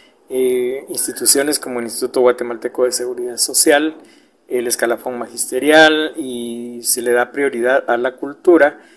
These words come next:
pero desafortunadamente de manera centralizada en la población mestiza o la población urbana de Guatemala. La gente indígena sigue permaneciendo en, en las áreas rurales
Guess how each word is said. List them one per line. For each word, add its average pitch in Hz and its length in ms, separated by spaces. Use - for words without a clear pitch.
pero 190 160
desafortunadamente 139 1120
de 135 160
manera 123 320
centralizada 139 880
en 143 140
la 143 200
población 135 800
mestiza 139 680
o 139 100
la 147 160
población 135 480
urbana 135 420
de 139 80
Guatemala. 120 560
La 131 120
gente 135 320
indígena 139 520
sigue 147 500
permaneciendo 131 1040
en, 123 680
en 123 200
las 120 160
áreas 131 260
rurales 156 640